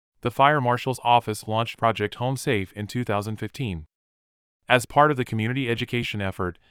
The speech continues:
Vancouver Deputy Fire Marshals and Fire Corps volunteers go door to door showing residents simple ways to reduce the risk of home fires. The program has reached more than twelve thousand Vancouver households since it began. fema's fire prevention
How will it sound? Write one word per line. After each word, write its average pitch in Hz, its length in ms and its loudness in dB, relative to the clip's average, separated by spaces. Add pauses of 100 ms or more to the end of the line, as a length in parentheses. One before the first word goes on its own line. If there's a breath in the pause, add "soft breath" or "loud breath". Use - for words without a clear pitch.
(160 soft breath)
Vancouver 135 420 0
Deputy 123 400 -2
Fire 113 260 0
Marshals 104 460 -4
and 101 160 -8
Fire 113 260 2
Corps 120 220 -2
volunteers 104 640 -2
go 110 160 -2
door 113 260 -2
to 110 100 -4
door 113 220 -2
showing 104 320 -4
residents 101 480 -2
simple 120 340 -4
ways 104 340 0
to - 120 -6
reduce 110 300 -2
the 107 120 -6
risk 104 280 0
of 101 80 -6
home 107 180 -4
fires. 95 540 -4 (800)
The 123 100 -2
program 127 460 2
has 107 160 -4
reached 123 280 -2
more 113 200 -2
than 107 120 -2
twelve 131 320 0
thousand 117 360 0
Vancouver 117 400 -2
households 110 500 -2
since 107 260 -8
it 113 80 -4
began. 107 460 -4 (840)
fema's 165 280 2
fire 135 300 4
prevention 107 500 -4